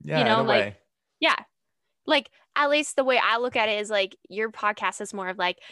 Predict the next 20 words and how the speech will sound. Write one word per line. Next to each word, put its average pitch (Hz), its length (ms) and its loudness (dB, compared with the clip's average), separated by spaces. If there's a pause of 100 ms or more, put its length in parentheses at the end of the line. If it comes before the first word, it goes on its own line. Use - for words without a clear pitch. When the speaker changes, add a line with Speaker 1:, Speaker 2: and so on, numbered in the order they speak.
(180)
Speaker 2:
that 226 160 0 (120)
fun 320 380 4
and 233 220 -4
easygoing 277 720 4
and, 247 140 -2
like, 220 300 -2
you 294 140 -2
know, 262 160 2
it, 262 180 4
it 240 100 -4
really 254 280 2
is, 214 120 -2
like, 190 240 0
a 196 80 0
late 202 200 -4
night 269 180 -2
show, 254 220 2
which 190 160 -2
I 220 80 0
love. 262 320 0